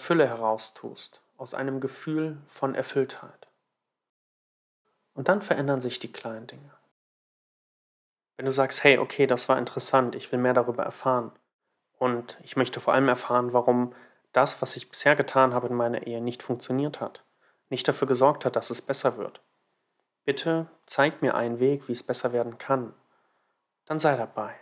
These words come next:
Ich lade dich ein zur Zurück zur Liebe Coaching Woche. Am siebzehnten zehnten starten wir um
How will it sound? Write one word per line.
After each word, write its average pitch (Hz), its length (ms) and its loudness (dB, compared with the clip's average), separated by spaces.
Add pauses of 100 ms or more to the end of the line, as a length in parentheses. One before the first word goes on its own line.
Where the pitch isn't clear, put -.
(180)
Ich - 140 -8
lade 147 180 4
dich - 220 -4
ein 131 340 -2
zur 123 300 -2
Zurück 143 340 -2
zur 131 140 0
Liebe 135 200 0
Coaching 123 520 -2
Woche. - 180 -14 (640)
Am 131 380 0
siebzehnten 147 560 0 (120)
zehnten 147 440 -4
starten 127 440 -2
wir 185 300 -2
um 127 480 0